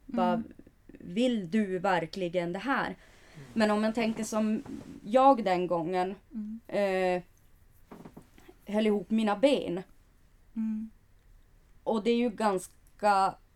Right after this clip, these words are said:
Speaker 1: eh, tydligt.
Speaker 3: Mm.
Speaker 1: Hade jag gett ett samtycke hade jag ju själv särat på benen och tagit av mig trosorna.
Speaker 2: Mm.
Speaker 1: Inte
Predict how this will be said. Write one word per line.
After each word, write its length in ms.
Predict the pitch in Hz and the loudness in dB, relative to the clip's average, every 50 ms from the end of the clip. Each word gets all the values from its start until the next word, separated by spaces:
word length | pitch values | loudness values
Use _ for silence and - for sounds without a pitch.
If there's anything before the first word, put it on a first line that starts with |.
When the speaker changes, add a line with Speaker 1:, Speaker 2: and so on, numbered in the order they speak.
| _ - | _ -12
Speaker 1:
eh, 400 | - - 214 202 196 190 175 165 190 - - 50 - - - 50 - - - - - - | -8 -6 -4 -2 -2 -2 -4 -6 -6 -12 -18 -20 -20 -20 -20 -20 -20 -20 -20 -20 -20 -6
tydligt. 640 | - 247 233 185 180 214 240 185 - - - - - - | -2 -2 -2 0 2 2 2 2 2 -6 -18 -20 -14 -6
Speaker 3:
Mm. 320 | 233 220 214 214 214 220 220 _ - - - - - - | -4 -4 -2 -4 -6 -8 -12 _ -20 -20 -20 -20 -16 -4
Speaker 1:
Hade 220 | - 220 208 214 | -2 -2 0 4
jag 140 | 214 214 226 | 4 6 6
gett 180 | 233 214 - - | 4 2 0 -2
ett 140 | 208 202 - | -8 -8 -4
samtycke 720 | - 220 202 190 180 - - 214 214 - - 196 190 190 | -2 0 0 0 -2 -2 -2 -2 -2 -2 -4 -2 -2 -2
hade 280 | 185 190 185 185 185 | 0 0 0 2 2
jag 180 | 185 190 185 185 | 4 6 6 4
ju 340 | 185 185 180 180 180 175 175 - - - - - - _ - - - - - - - - - - - - _ - - | 6 4 4 4 2 0 0 -4 -16 -20 -20 -20 -20 _ -20 -20 -20 -20 -20 -20 -20 -20 -20 -20 -20 -20 _ -20 -20
själv 420 | - - - 262 262 247 233 214 | -12 0 2 4 4 4 2 0
särat 340 | 202 - 208 185 180 180 - | 0 0 2 2 2 0 -2
på 80 | 196 180 | -4 -4
benen 520 | 170 202 208 214 208 185 175 170 170 160 | -2 0 0 2 2 2 0 0 -2 -4
och 380 | - - 185 170 - - - - | -2 -2 -4 -4 -4 -6 -8 -4
tagit 260 | 208 190 185 185 185 | -2 -2 0 2 2
av 240 | 180 180 180 175 180 | 4 4 4 4 2
mig 180 | 180 175 175 | 2 0 0
trosorna. 640 | 175 - 220 190 185 180 - - 226 214 156 - - - - | 0 -2 -6 -6 -6 -6 -2 -2 0 0 0 -2 -6 -12 -18
Speaker 2:
Mm. 160 | 147 135 127 - - - - - - - - | -20 -20 -20 -20 -20 -20 -20 -20 -20 -10 -4
Speaker 1:
Inte 520 | 208 202 190 175 - - 220 214 202 196 | -2 -2 -2 -2 -2 4 6 6 6 4